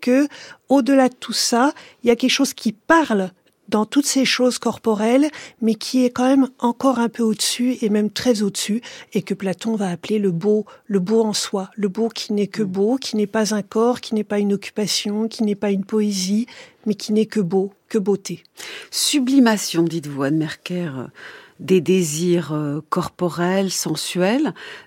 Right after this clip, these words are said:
Speaker 2: ce qui suggère une sorte de transformation peu à peu de ces désirs pour qu'ils deviennent autre chose,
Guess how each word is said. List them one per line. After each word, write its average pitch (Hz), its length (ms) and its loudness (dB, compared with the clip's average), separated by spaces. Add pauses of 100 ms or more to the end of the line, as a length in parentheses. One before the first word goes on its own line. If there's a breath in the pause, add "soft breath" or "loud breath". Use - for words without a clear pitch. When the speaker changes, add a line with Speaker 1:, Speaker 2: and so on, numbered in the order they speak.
(100 loud breath)
Speaker 2:
ce - 180 -12
qui - 160 -8
suggère 190 540 0
une 180 80 -2
sorte 175 240 -4
de 175 80 -2
transformation 196 960 0
peu 208 220 0
à 180 100 4
peu 220 360 -4
de 202 80 -2
ces 170 180 -2
désirs 170 640 -2 (360 loud breath)
pour - 120 -16
qu'ils 160 140 -6
deviennent 180 260 2
autre 180 220 -2
chose, 190 720 0